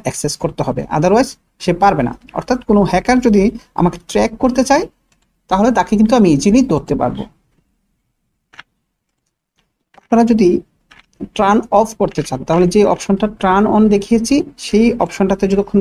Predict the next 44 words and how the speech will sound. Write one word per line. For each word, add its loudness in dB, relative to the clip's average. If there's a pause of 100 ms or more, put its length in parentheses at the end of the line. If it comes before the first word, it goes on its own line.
(100)
click 2
করে 2
দেবেন, 4 (500)
তখন 0 (140)
turn 2 (200)
off 0 (100)
হয়ে 0
যাবে। -4 (120)
অর্থাৎ -4
আপনি -2 (160)
টু 2
স্টেপ -2
verification 0 (180)
on 2 (100)
রাখতে -2
পারবেন 2 (420)
এবং -2 (100)
অফ 0 (100)
রাখতে -8
পারবেন। -4 (200)
এই 2
যে -2
দেখেন, -2
আমি 4
আবার 0
check -2
করছি -2 (120)
টু 2 (100)
স্টেপ -6
ভেরিফিকেশনটা 0
আমার 2 (180)
on 2
হয়েছে -2
কিনা। -2 (640)
টু 2
স্টেপ -2
ভেরিফিকেশনটা 0
আমার 2
এখন 2 (220)
on 2 (100)
হয়ে 0
গিয়েছে। -4 (840)
আপনাদের 0
যদি 2